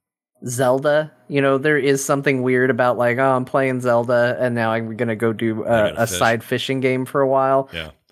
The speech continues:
Speaker 1: But when you're in a game that is about, like, doing quests and grinding, and it's a long form game, I think to me there's nothing wrong with, "Okay,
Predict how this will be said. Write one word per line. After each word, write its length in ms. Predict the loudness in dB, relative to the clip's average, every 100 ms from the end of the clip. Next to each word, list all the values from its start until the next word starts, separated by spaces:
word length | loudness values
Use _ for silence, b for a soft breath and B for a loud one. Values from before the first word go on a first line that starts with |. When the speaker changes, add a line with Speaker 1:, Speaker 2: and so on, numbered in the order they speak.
| -4
Speaker 1:
But 140 | -2 0
when 140 | 0
you're 140 | 2
in 100 | 2
a 40 | 0
game 380 | 2 2 2 0
that 180 | -2
is 220 | 0 0 2
about, 340 | 2 2 2
like, 260 | 0 -2 -2
doing 240 | -2 -2
quests 540 | -2 0 0 -4 -6
and 160 | -4 -2
grinding, 680 | -2 -2 -2 2 2 2 0
and 120 | -2
it's 160 | -2 0
a 60 |
long 360 | 2 2 0 -2
form 320 | -4 -4 -2
game, 400 | -4 -4 -4 -6 -6
I 120 | -6
think 360 | -2 -4 -4 -10 _ -6
to 80 | -2
me 200 | 0 0
there's 240 | -2 -2
nothing 300 | -4 -4 -2
wrong 300 | 0 0 0
with, 300 | -2 -2 -4 -6
"Okay, 480 | -4 2 2 2